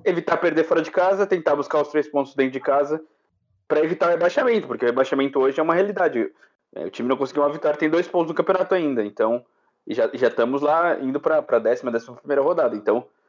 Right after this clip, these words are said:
é, é, é, a situação é emergencial. O Grêmio tentou buscar um, um, não um estilo parecido, mas um estilo diferente, um estilo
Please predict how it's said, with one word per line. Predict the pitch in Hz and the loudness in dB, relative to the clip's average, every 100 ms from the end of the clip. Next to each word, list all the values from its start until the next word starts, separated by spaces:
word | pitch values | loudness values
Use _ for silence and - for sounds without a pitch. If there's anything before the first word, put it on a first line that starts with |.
| _ _ _ _ _ - | _ _ _ _ _ -6
é, | 104 101 85 - | -2 0 -2 0
é, | 135 - 123 123 | 0 0 0 2
é, | |
a | 131 | 0
situação | - 143 156 | 0 0 2
é | |
emergencial. | 160 160 175 220 185 | 2 2 0 0 0
O | 131 | 2
Grêmio | 131 135 | 0 0
tentou | 143 131 165 170 165 - _ _ - | -2 0 -2 -2 -4 -16 _ _ -4
buscar | 131 - 151 139 160 | -4 -2 -2 -2 0
um, | 135 131 147 | -2 -2 -4
um, | 143 - _ _ - | -6 -10 _ _ -2
não | 240 | 0
um | |
estilo | 233 233 | 2 0
parecido, | 220 175 277 208 | 0 0 0 2
mas | 147 | 2
um | 151 | 0
estilo | 151 160 151 | 2 0 -2
diferente, | - 160 151 180 185 - | -4 0 2 2 -2 -4
um | 120 | -4
estilo | - 127 127 | -2 0 0